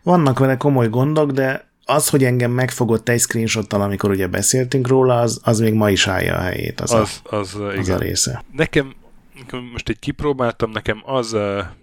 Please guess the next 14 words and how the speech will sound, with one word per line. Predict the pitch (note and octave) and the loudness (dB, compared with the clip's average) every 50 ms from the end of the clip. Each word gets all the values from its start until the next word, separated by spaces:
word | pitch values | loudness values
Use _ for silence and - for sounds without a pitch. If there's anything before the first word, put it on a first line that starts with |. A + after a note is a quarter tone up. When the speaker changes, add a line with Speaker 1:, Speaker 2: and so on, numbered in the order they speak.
| _ _ _ _ _ - - - _ _ _ | _ _ _ _ _ -20 -20 -20 _ _ _
Speaker 2:
állt | - G#2 G2+ F#2+ F#2 - | -6 -4 -4 -4 -4 -4
össze | A2 B2+ - - - C3 | -6 -6 -4 -4 -4 -2
bennem, | A2+ A2+ G#2 G2+ G2+ G2+ | 0 -2 -2 -2 -4 -8
hogy | G2 G2 G2+ | -8 -6 -6
ez | G2+ F2+ | -6 -6
egy | G2+ G#2 - | -6 -8 -8
ilyen | C3+ B2+ - | -10 -10 -6
tipikus | - F#3 - G#2 G#2+ - - F#2+ - - | -4 -4 -4 -4 -8 -10 -10 -14 -14 -12
német | - F#2+ F#2 F2 F2 F2 E2+ - - | -10 -8 -6 -6 -4 -4 -6 -4 -4
játék, | F2+ E2 D#2+ E2 - - E2+ F2 - - - - _ _ _ - - _ _ _ _ _ _ _ _ - | -4 -4 -4 -4 -4 -4 -4 -4 -4 -8 -12 -16 _ _ _ -20 -20 _ _ _ _ _ _ _ _ -20
hogy | - - G2 F#2 - - _ - | -14 -12 -12 -12 -12 -14 _ -4
technikailag | - B2+ G#2+ A2+ G#2+ F#2+ - - G2 F#2 F#2 F2+ E2+ E2 D#2+ - - _ _ _ | -2 -2 -2 -2 -6 -8 -6 -4 -4 -4 -4 -4 -6 -10 -12 -14 -20 _ _ _
őrület, | - G#2 G2 G2+ A2 B2+ C3 C#3 D#3 F3 F3 - - - - - _ _ _ _ _ _ _ _ _ _ _ _ _ _ _ | -14 -12 -10 -8 -4 -2 0 2 2 2 0 -2 -10 -18 -18 -20 _ _ _ _ _ _ _ _ _ _ _ _ _ _ _
és | - G#2 G2 G2 F#2+ - - - - | -4 -2 -2 0 0 -2 -4 -4 -6